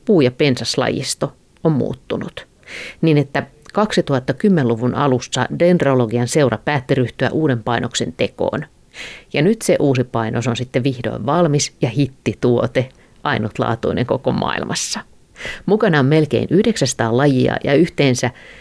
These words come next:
yli tuhatkolmesataa taksonia, siis lajeja, alalajeja, muunnoksia, muotoja, lajikkeita,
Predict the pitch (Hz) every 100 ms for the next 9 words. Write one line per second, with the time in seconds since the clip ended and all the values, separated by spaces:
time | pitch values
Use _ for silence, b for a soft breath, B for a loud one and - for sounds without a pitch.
0 | B B 147 131 127 147 127 - 165 123
1 | 120 117 117 110 - 120 - - - -
2 | - - 143 135 127 123 120 123 - 120
3 | 117 123 123 123 131 120 123 131 - 135
4 | 127 127 - 123 - 123 127 - - -
5 | - -